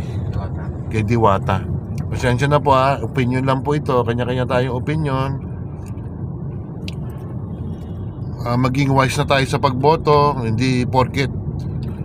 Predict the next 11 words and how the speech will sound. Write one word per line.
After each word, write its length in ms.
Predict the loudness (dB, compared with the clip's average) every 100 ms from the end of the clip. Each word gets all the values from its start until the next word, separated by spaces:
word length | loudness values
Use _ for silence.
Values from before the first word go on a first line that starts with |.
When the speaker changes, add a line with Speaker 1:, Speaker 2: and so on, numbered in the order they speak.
| -6
Speaker 2:
sikat, 640 | -6 -4 2 4 4 2 0
eh, 720 | 0 0 0 0 0 -2 -2 -2 -4 -6 -6 -6 -6
sila 240 | -2 2 2
na 160 | 2
ang 80 | 2
sasalo 400 | 0 2 2 4
ng 160 | 2 2
buhay 400 | 4 4 4 4
nyo. 160 | 2 2 0 0 0
Huwag 160 | 0 2
ganon. 480 | 2 2 2 0